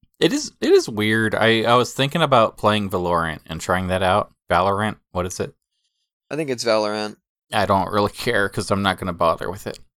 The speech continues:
Speaker 2: <laughs>
Speaker 1: I was watching gameplay of it, and it's like, well, this is, um,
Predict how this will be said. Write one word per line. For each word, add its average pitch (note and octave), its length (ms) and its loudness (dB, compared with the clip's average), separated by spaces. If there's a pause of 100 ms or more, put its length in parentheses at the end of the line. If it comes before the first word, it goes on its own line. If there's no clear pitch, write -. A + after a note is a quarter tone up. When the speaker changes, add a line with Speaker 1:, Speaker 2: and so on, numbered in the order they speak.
Speaker 2:
<laughs> G#3+ 1400 4 (320)
Speaker 1:
I A#2 120 4
was A#2+ 180 2
watching F#3 340 0
gameplay A2 480 2
of F#2 160 2
it, F2 260 0
and G#2+ 160 0
it's G#2+ 200 -2
like, A#2+ 240 2
well, D3 140 0
this G3+ 240 0
is, D#4 180 -2
um, C3+ 460 2